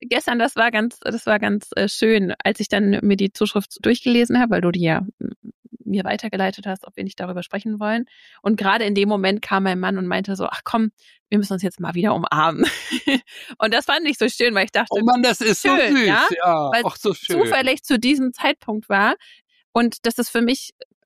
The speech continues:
Speaker 1: war das einfach schön, ja, weil das nicht, das ist auch immer noch keine,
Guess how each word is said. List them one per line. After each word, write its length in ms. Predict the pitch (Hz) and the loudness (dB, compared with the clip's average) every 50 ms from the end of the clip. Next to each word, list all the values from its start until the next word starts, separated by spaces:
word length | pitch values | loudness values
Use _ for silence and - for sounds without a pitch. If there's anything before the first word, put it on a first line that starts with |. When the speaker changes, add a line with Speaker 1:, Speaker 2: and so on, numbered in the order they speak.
| _ _ - | _ _ -12
Speaker 1:
war 200 | 208 214 220 214 | -4 -2 0 0
das 140 | 240 233 - | 0 -2 -2
einfach 280 | - 220 214 220 208 | -2 -2 -2 -2 -4
schön, 280 | - - 339 294 233 196 | -2 0 0 2 2 4
ja, 160 | 185 202 220 | 2 2 4
weil 140 | 196 196 208 | 4 2 2
das 160 | 202 208 - | 2 0 0
nicht, 340 | - 226 - - - 233 - | -2 -4 -4 -4 -8 -6 -6
das 100 | 202 - - | -6 -6 -6
ist 220 | 208 - - - | -8 -8 -4 -4
auch 140 | 196 196 - | -2 -2 0
immer 220 | - 220 214 214 | 2 2 2 4
noch 160 | 202 196 202 | 2 0 0
keine, 420 | - - 196 196 196 190 190 185 | 0 0 0 2 4 4 2 2